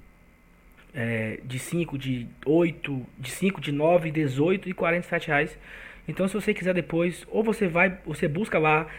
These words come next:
w w w ponto padrim ponto com ponto b r barra glória e tradição, sem o tio e sem o, o, o C cedilha, né? Fica Glória, Tradicão, Glória e Tradicão,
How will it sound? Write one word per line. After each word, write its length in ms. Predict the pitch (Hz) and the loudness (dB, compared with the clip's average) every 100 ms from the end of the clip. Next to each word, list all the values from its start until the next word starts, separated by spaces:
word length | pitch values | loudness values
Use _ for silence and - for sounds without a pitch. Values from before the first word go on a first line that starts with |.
| - - | -14 -2
w 240 | 156 185 180 | 4 4 4
w 200 | 180 156 | 2 4
w 240 | 151 151 | 2 2
ponto 240 | 156 151 | 0 -2
padrim 480 | - 170 143 143 185 | 2 2 2 0 0
ponto 320 | - 185 180 | -2 -2 -2
com 140 | - 170 | 0 -2
ponto 200 | 175 156 | -2 0
b 120 | 151 | 6
r 380 | 139 131 131 - | 8 8 4 -4
barra 540 | 123 131 139 127 127 - | 0 4 4 2 -2 -10
glória 420 | 117 131 160 202 202 | 0 4 6 4 2
e 60 | |
tradição, 760 | 190 160 151 - - 139 117 123 - - - | 2 4 2 0 -2 0 0 -6 -14 -18 -16
sem 300 | - - 190 | -12 2 4
o 80 | 226 | 4
tio 460 | - 156 170 269 - - | 2 2 2 0 -4 -12
e 60 | - | -10
sem 500 | - - 165 208 220 - | -6 0 2 2 0 -4
o, 60 | 160 | -4
o, 640 | 151 139 147 139 127 113 - | -4 -4 -2 0 0 -4 -8
o 80 | 143 | -4
C 120 | 160 | -2
cedilha, 440 | 147 139 139 233 | -2 0 2 2
né? 120 | 170 196 | 2 0
Fica 240 | 175 139 | -2 -4
Glória, 320 | 123 147 185 | 0 2 2
Tradicão, 720 | - 151 165 147 - 147 175 | 0 2 2 2 -2 0 0
Glória 360 | 208 135 165 156 | -2 0 0 0
e 60 | |
Tradicão, 640 | 190 156 151 139 - 151 | 0 2 2 0 -4 -4